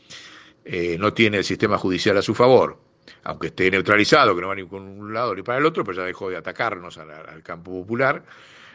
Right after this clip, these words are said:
eh, eso es un avance sustancial, y la Carta Orgánica ha fracasado, ninguna de sus metas la cumplió, ninguna. Más argumentos que ese para cambiarla.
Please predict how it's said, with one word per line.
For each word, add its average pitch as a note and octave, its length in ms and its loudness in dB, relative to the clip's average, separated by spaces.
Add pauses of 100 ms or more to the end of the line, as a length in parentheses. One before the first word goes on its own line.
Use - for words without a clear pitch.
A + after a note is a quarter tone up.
(120)
eh, E2+ 1300 -6
eso F2 220 -8
es - 100 -10
un F2+ 80 -6
avance F2+ 320 -4
sustancial, G3+ 680 2 (580)
y C3+ 1000 0
la D#3+ 100 0
Carta G#3+ 220 0
Orgánica A3 340 0
ha F3 40 2
fracasado, F#3+ 640 -2 (320)
ninguna A3+ 380 4
de G3 80 4
sus D#3+ 160 2
metas A3 220 4
la C#3 100 6
cumplió, D#3 400 2
ninguna. B2 580 -2 (1500)
Más D#3 260 4
argumentos D3+ 420 4
que F3 100 4
ese D3 160 2
para A2 180 0
cambiarla. C#3 560 -2